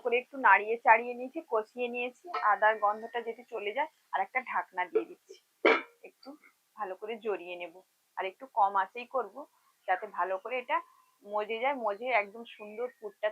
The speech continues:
তৈরি হয়। এখানে ঢাকনাটা খুলে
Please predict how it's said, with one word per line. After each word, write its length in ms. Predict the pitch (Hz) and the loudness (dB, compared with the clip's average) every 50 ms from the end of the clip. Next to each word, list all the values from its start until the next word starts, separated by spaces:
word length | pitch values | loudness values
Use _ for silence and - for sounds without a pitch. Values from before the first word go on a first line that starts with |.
| 214 - | -4 -6
তৈরি 300 | 175 160 165 165 175 185 - | -8 -8 -8 -10 -12 -16 -16
হয়। 140 | - 175 - _ _ _ _ _ _ _ _ _ _ _ _ _ _ _ _ _ _ _ _ _ _ _ _ _ _ | -18 -20 -20 _ _ _ _ _ _ _ _ _ _ _ _ _ _ _ _ _ _ _ _ _ _ _ _ _ _
এখানে 280 | 233 233 247 240 240 254 262 247 - _ _ _ _ 196 | -8 -4 -2 0 0 0 0 -2 -4 _ _ _ _ -4
ঢাকনাটা 400 | - 202 202 226 220 220 220 233 | -4 -4 0 2 2 4 4 2
খুলে 240 | - - 240 240 | 0 0 -2 -2